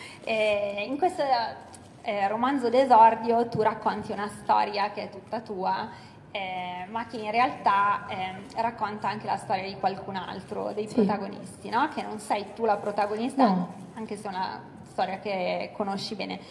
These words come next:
Speaker 1: perché abbiamo Mina e Lorenzo. Ci li
Speaker 2: Certo.
Speaker 1: vuoi presentare?
Speaker 2: Ma certo.
Speaker 1: Grazie.
Speaker 2: <laughs> Grazie a te, grazie a voi. Allora, La bambina sputafuoco racconta prima di tutto di Mina, che è questa bambina che si trova a vivere in un ospedale improvvisamente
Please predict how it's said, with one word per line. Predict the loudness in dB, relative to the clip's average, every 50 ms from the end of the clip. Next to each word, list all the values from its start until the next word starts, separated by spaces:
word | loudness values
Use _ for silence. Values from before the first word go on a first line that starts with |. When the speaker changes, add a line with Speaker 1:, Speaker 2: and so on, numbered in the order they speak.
| -20 -16 -10
Speaker 1:
perché | -8 -4 -2 0
abbiamo | 2 4 4 4 2
Mina | 2 0 -2 -2 -4 -4
e | -2
Lorenzo. | -2 -2 -2 -2 -4 -4 -6 -8 -8 -8 -6
Ci | 0
li | 4
Speaker 2:
Certo. | 4 6 6 6
Speaker 1:
vuoi | 6 4 4
presentare? | 2 -2 -6 -6 -6 -6 -6 -6 -6 -6 -4 -2 -2 0 0 4 4
Speaker 2:
Ma | 4 4
certo. | 6 6 8 8 8 6 4 0 0
Speaker 1:
Grazie. | 0 -2 -4 -8 -10 -14 -14 -16 -16 -12 -8 -6 -2 2 2 2 4 6
Speaker 2:
<laughs> | 4 4 6
Grazie | 6 4 4 2 -4 -4 -2 -2
a | -2
te, | -4 -4 -8 -4
grazie | -2 -2 -2 0 0 0 2
a | 2
voi. | 2 0 -2 -2 -6 -10 -14 -16 -16 -16 -18 -2 4
Allora, | 6 8 8 10 8 8 6 4 2 -2 -6 -12 -14 -16 -18 -10 -4 2
La | 6 6 8
bambina | 8 8 8 10 10 10 10
sputafuoco | 8 4 0 0 0 0 2 2 2 6 8 8 8 8 6 2
racconta | 0 -2 -2 -2 0 2 2 2 4 4 4 4 4 2 0 -8 -14 -16 -18 -20 -20 -20 -20 -10 -2
prima | 4 8 8 10 10
di | 10
tutto | 8 6 6 6 2
di | -2 -2 0
Mina, | 2 2 4 4 4 2 0 -4 -2
che | -2 -2
è | 0 0
questa | -2 -4 -4 -2 0 2
bambina | 2 4 6 6 6 6 6
che | 4 0 -4
si | -2 -4 -4
trova | 0 4 4 6 6 6 2 0 -6 -12 -10 -2 2
a | 2 4
vivere | 4 6 6 6 6
in | 6 6 4
un | 4 2
ospedale | 0 0 0 -2 0 0 2 2 0
improvvisamente | 0 -2 -2 -2 0 0 2 2 2 2 2 0 -2 -2 -2 -4